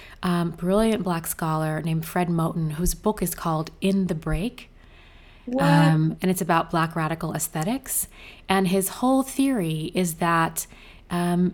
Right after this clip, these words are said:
Speaker 1: there's, there's an aesthetic where when something is broken, it's also a deepening an inva-, it, it, the, you know, it's called an invagination after sort of all these,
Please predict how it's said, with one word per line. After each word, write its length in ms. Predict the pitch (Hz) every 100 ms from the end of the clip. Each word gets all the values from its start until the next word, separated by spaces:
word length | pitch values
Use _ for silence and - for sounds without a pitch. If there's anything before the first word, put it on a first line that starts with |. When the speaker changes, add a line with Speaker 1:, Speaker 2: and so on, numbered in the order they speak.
| -
Speaker 1:
there's, 360 | 180 196 190 165
there's 240 | 196 185
an 100 | 180
aesthetic 600 | 175 - 254 240 208 -
where 420 | 170 160 160 160 -
when 260 | 175 180 180
something 380 | 214 202 190
is 140 | 165 156
broken, 680 | 160 180 196 196 165 160 160 - - - -
it's 240 | 185 -
also 540 | 180 175 190 175 165 - - - -
a 80 | 180
deepening 800 | 156 175 165 185 220 254 285 294 - - - -
an 120 | 175 165
inva-, 340 | 165 156 156
it, 240 | 170 165 -
it, 160 | 175 175
the, 220 | 170 156 -
you 80 | 170
know, 80 | 147
it's 100 | -
called 220 | 170 151
an 180 | 156 156
invagination 680 | 151 147 160 143 151 190 170
after 240 | 143 156
sort 140 | 156 -
of 100 | -
all 80 | -
these, 200 | 165